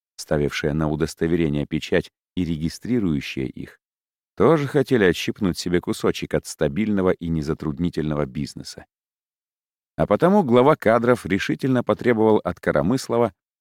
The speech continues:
поставить выдачу ксив под контроль ведомства, то есть его лично, устраивать кандидатам спецпроверки по линии М В Д,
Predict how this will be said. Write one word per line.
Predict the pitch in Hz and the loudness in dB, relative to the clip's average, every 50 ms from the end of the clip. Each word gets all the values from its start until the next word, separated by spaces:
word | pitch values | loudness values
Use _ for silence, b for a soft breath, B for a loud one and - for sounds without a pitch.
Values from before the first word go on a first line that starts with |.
| _ _ _ _ | _ _ _ _
поставить | - 98 101 - - 170 170 160 147 113 | -2 -2 -2 0 2 2 4 4 2 2
выдачу | 117 139 135 117 120 - - 104 | 2 4 4 4 2 2 0 -2
ксив | - - - - 160 143 - - _ _ _ | -4 -4 -6 -4 -4 -4 -6 -8 _ _ _
под | 98 95 - | -4 -4 -2
контроль | _ - 117 113 110 - 127 139 139 123 104 | _ 0 0 0 0 0 2 2 2 2 2
ведомства, | 104 127 143 120 85 76 67 65 - - - 67 - - _ _ _ _ | 0 0 0 0 0 0 -2 -4 -8 -6 -6 -6 -6 -8 _ _ _ _
то | _ 92 90 | _ 4 4
есть | 90 85 - - - | 4 4 2 -2 -10
его | 73 69 67 80 101 98 95 107 107 | -12 -6 -2 0 2 4 6 6 4
лично, | 107 110 101 78 - - - 62 58 - _ _ _ _ _ _ _ _ - | 4 4 0 -2 -4 -6 -8 -10 -10 -10 _ _ _ _ _ _ _ _ -6
устраивать | 104 - - - 170 175 170 156 143 127 | -6 -4 0 2 4 6 6 6 4 2
кандидатам | - - 120 113 104 98 107 98 107 98 - 85 80 | 2 0 0 0 2 2 4 4 4 4 4 0 -2
спецпроверки | 78 - - - 110 98 - - - 85 82 76 85 120 131 127 - 131 | -2 -6 -2 0 0 0 -2 -6 -4 0 0 2 2 2 2 0 -2 -4
по | 120 - | 0 0
линии | 120 117 117 113 113 110 107 104 - | 2 2 2 2 2 2 2 0 0
М | - 107 107 98 | -2 -4 -4 0
В | 87 101 104 | 2 2 2
Д, | 98 104 101 95 82 | 4 2 2 0 0